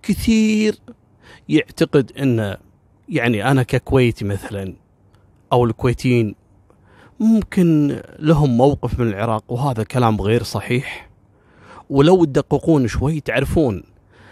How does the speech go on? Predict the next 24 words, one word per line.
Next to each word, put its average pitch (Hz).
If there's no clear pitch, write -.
أن 190
أصلا 139
الشعب 120
الكويتي 135
شعب 131
مرتبط 127
في -
العراق 120
ارتباط 131
تاريخي. 107
إحنا -
أصلا 104
ما 226
عندنا 156
خلاف 147
من 175
ثلاثين 165
سنة 165
إلا 185
مع 165
النظام 160
الحاكم 131
اللي 202
راح، -